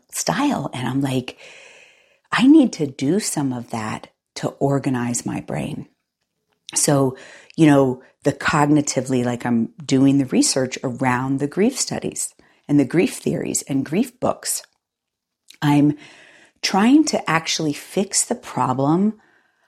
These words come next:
of how to grieve, right? I can't fix the problem of my grief, but I can fix the problem of how to grieve.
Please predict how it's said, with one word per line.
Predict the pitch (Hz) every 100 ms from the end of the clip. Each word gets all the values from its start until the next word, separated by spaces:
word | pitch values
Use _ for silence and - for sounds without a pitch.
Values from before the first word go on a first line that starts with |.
| _ -
of | 139
how | - - 160 165
to | 170 -
grieve, | 143 131 139 123 - - _ _ _ _
right? | - 165 185 - -
I | -
can't | - 240 277 -
fix | - - 208 -
the | -
problem | - - 151 147 143 131 131 - _ _ _ _ _ _
of | 156 143
my | 127
grief, | 120 - 147 - - - _ _ _ _ _ _ _ _ _ -
but | 151
I | 147
can | 147 131
fix | - 196 190 - - - _ _ _ -
the | 139
problem | - - 143 139 127 127 - - _ _ _ _ _ _ _ _ _ _ -
of | 127
how | - - 170 165 170
to | - 143
grieve. | - - 165 -